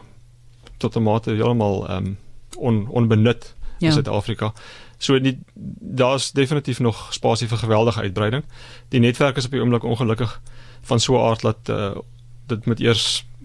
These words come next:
Speaker 1: uitgebrei word voor die hernubare energie werklik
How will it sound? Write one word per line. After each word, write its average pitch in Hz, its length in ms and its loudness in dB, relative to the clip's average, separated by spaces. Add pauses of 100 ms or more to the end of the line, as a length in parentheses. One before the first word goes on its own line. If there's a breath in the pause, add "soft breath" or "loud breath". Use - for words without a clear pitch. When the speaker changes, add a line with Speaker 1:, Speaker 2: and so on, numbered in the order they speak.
(180)
Speaker 1:
uitgebrei 117 480 0
word 110 220 0
voor 113 220 2
die 107 420 -2
hernubare 107 540 0
energie 104 500 -4 (480)
werklik 107 460 -2